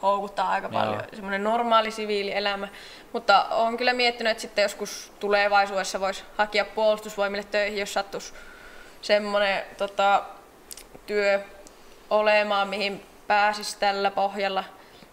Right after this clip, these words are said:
Speaker 1: Ja sitten onhan tässä Haaparällä edelleen tuo asevarikko, niin
Speaker 2: Mm.
Speaker 1: siellähän on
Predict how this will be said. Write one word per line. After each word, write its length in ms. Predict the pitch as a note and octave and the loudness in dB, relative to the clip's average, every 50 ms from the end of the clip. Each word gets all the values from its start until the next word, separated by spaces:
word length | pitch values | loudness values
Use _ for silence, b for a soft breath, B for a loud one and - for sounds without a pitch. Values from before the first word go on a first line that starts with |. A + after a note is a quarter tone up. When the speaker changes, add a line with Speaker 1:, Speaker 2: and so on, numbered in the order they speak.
| - | -2
Speaker 1:
Ja 260 | A3 G#3 F#3+ F#3+ F#3+ | 2 4 4 4 4
sitten 300 | G#3 G#3 - - - F#3 | 2 -2 -6 -4 -2 -2
onhan 260 | F#3 F#3+ G#3 G3 G3+ G3 - - | 0 0 -2 -4 -6 -8 -12 -4
tässä 220 | - G#3+ G#3 - B3 | -4 -2 -2 0 2
Haaparällä 540 | C4 B3 B3 A#3+ A#3+ A#3 A3+ A3+ A3+ G#3+ F3+ | 4 4 4 6 4 4 2 2 2 2 2
edelleen 360 | G#3 A3 G#3+ G#3 G#3 G3+ G3+ | 2 2 0 2 0 0 0
tuo 80 | G#3 | 2
asevarikko, 640 | F#3 - G3+ G#3 G3 G3 F#3+ G3 G3 G3 G3 - - | 0 2 0 0 -2 0 0 -2 -4 -4 -6 -6 -4
niin 120 | A#2+ B2+ C3 | -2 -2 0
Speaker 2:
Mm. 60 | C3+ | 0
Speaker 1:
siellähän 540 | C3 C3+ G3 G3 G3+ G#3+ A3 A3 G#3+ F#3+ F#3+ | 0 0 0 0 0 0 2 2 2 2 0
on 180 | G3+ G3 G3+ | -2 -4 -8